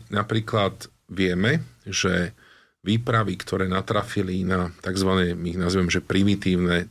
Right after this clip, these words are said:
dnešné civilizácie, ktoré sú skryté v mnohých tých pralesoch alebo tých destináciách, ktoré ste povedala.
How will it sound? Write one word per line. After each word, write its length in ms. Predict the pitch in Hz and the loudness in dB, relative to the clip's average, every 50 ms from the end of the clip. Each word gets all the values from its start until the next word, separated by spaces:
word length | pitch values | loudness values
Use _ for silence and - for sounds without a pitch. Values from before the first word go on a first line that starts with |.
| _ | _
dnešné 300 | - 90 87 - - - | -6 -4 -4 -4 -4 -4
civilizácie, 720 | - - - 101 95 95 92 87 87 90 90 90 - - 92 | -2 0 0 2 2 2 2 2 2 0 0 -2 -2 -4 -4
ktoré 260 | - - 90 87 90 | -4 -2 0 0 0
sú 160 | 87 - - | 0 0 -2
skryté 540 | - - - - 92 95 90 - - 87 87 | -2 -2 0 0 2 2 2 0 0 0 0
v 80 | 87 | 0
mnohých 260 | 87 82 87 87 - - | 0 0 -2 -2 -4 -4
tých 180 | - - - | -6 -6 -6
pralesoch 520 | - - 87 90 92 92 92 - - - 95 | -4 -2 -2 0 0 0 0 0 -2 -4 -4
alebo 240 | 92 78 - - - - _ _ _ - | -4 -4 -4 -6 -6 -8 _ _ _ -12
tých 180 | - 92 90 | -8 -6 -2
destináciách, 720 | 85 92 95 - - - 101 92 87 85 90 - - 85 87 | 0 0 0 0 0 0 2 2 2 2 -2 -4 -4 -4 -4
ktoré 160 | - - 95 | -2 -2 -2
ste 200 | 90 - - - | -2 -2 -2 -4
povedala. 520 | - - 82 87 87 90 101 107 110 113 | -2 0 0 0 2 2 2 2 2 0